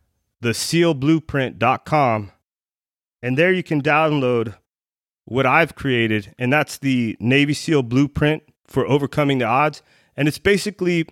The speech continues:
it, here's what it is. It's five rules so that you can operate like the world's elite. You know, we talk about operating with mental authority, right? Sharpening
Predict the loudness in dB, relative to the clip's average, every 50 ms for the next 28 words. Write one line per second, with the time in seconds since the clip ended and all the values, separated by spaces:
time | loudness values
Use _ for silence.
0 | _ _ _ _ _ _ _ _ _ _ -10 -10 -10 -6 -2 0 0 0 2 2
1 | 2 2 2 2 0 0 -2 -4 -8 -8 -8 -6 -2 0 2 4 4 4 2 2
2 | 0 0 2 2 4 4 2 0 0 -4 -8 -14 _ _ _ _ _ _ -10 -6
3 | -2 0 0 0 0 -2 -6 -4 -2 -4 -2 -2 0 0 0 0 -2 -2 -2 -2
4 | -2 -2 -4 -6 -6 -4 -2 -2 2 2 2 2 2 2 0 0 0 0 -2 -2
5 | -6 _ _ _ _ _ _ _ _ _ _ -4 -2 0 0 0 0 0 0 0
6 | 0 0 0 0 0 2 2 2 0 -2 _ _ _ _ _ _ _ _ _ _
7 | _ _ _ -2 0 0 0 2 2 2 2 4 2 0 0 0 -2 -2 -2 -2
8 | -2 -4 -4 -4 -4 _ -4 -2 0 0 0 -2 -4 -6 -10 -18 _ _ _ _
9 | _ _ _ _ -8 -4 -4 -4 -4 -4 -8 -6 0 2 2 2 2 2 0 0
10 | 2 2 0 0